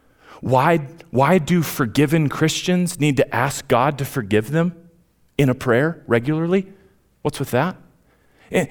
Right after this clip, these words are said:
and what's this relationship? What does Jesus really mean? "If I don't forgive, I won't be forgiven."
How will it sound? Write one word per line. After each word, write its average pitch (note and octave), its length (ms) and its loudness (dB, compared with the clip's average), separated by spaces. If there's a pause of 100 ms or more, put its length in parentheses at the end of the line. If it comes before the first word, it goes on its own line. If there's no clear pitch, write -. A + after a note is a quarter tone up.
and D#3 140 2
what's F#3 180 0
this - 260 0
relationship? F3+ 680 2
What E3 100 2
does G#3 100 -2
Jesus G3+ 400 0
really G3 360 2
mean? F#3 560 4 (240)
"If D3+ 120 2
I F3 80 4
don't E3 400 2
forgive, D#3 460 2
I D#3 140 2
won't D#3 280 -2
be E3+ 140 0
forgiven." F3 640 0